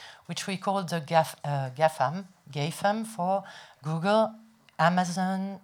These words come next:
Facebook, Apple, and Microsoft. So, uh, against or, uh, these conglomerates and monopolies, huge monopolies, we just try to promote some free alternatives that everybody can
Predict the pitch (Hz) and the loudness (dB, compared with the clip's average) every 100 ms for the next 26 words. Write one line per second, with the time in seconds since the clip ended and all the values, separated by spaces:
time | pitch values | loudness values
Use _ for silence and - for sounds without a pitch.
0 | - - 165 165 170 190 190 - - _ | -18 -6 -4 -4 -4 -6 -6 -12 -20 _
1 | _ _ 151 156 - 175 185 175 165 165 | _ _ 2 4 2 -8 -8 -12 -10 -4
2 | 151 147 - 117 - - - - _ _ | -2 -2 -6 -12 -12 -14 -18 -20 _ _
3 | - - - - - - - 180 180 180 | -20 -20 -20 -20 -14 -10 -4 0 0 0
4 | 175 175 165 156 156 - 156 160 185 185 | 0 -2 -2 -2 -2 -4 -6 0 2 2
5 | - - - - 151 147 143 139 139 135 | -2 -10 -16 -12 -6 -4 -2 -4 -6 -8
6 | 131 131 - - 151 175 170 - - 156 | -10 -14 -18 -14 -6 -2 -2 -2 -2 0
7 | 165 190 180 165 156 185 185 - 151 156 | 4 4 4 0 0 -4 -8 -12 -10 -6
8 | 156 165 170 - 147 160 139 - 131 175 | -2 2 2 0 -6 -6 -6 -8 -4 -2
9 | 226 - - 151 160 160 151 147 175 214 | 0 -2 -4 -4 -2 -2 -4 -8 -8 -10
10 | - - - - - - - 185 - 233 | -14 -16 -18 -16 -18 -16 -10 -2 4 4
11 | - - 214 220 220 190 - 190 185 196 | 4 6 8 8 4 -10 -4 0 2 2
12 | 214 - 214 196 196 - - 214 214 180 | 0 0 0 0 -2 -10 -8 -6 -2 -4
13 | 175 180 185 185 - 196 - 175 - 175 | -2 -2 -2 -2 -6 -8 0 0 0 -4
14 | 180 175 180 156 175 170 | -2 0 0 -2 -10 -12